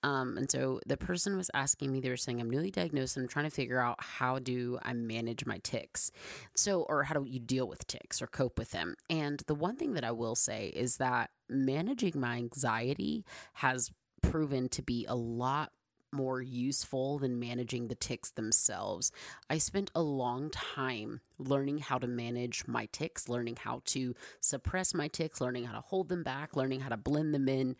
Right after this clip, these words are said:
with my personality and the way that I move my arms and the way that I walk and talk and, like, literally everything about, like, who I am in some kind of way goes back to me learning how to hide my tics and trying to look normal.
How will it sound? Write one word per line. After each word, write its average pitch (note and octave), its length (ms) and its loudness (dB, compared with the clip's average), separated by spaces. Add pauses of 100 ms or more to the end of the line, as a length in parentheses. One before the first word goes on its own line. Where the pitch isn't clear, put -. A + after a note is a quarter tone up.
(300)
with B2+ 240 -2
my A#2+ 160 -2
personality D#3 960 0
and A#2+ 180 -4
the A#2+ 80 2
way A#2 160 0
that A#2+ 100 -2
I A2+ 100 0
move A#2+ 220 -4
my A#2 200 -4
arms D#3 480 2
and B2 100 0
the A#2+ 60 -4
way B2 140 -4
that - 120 -6
I - 80 -4
walk C#3+ 400 -2
and - 140 -8
talk C3+ 420 0
and, B2+ 160 -2
like, - 160 -6
literally E3+ 540 -2
everything D3+ 440 0
about, B2+ 460 -2 (1080)
like, C3+ 220 0
who D3+ 240 2
I C3 220 -2
am A#2 520 -4 (120)
in C#3+ 220 4
some D3 380 8
kind C3+ 320 -2
of B2 120 -10
way B2 320 -2
goes B2 280 2
back A#2 340 -4
to B2+ 140 2
me B2 200 -2
learning A#2+ 380 -4
how C#3+ 120 -4
to A2+ 60 -4
hide A#2+ 400 -4
my - 100 -2
tics - 460 2
and C3 160 -2
trying B2+ 260 0
to B2 120 -2
look B2 340 -2
normal. A#2+ 680 -2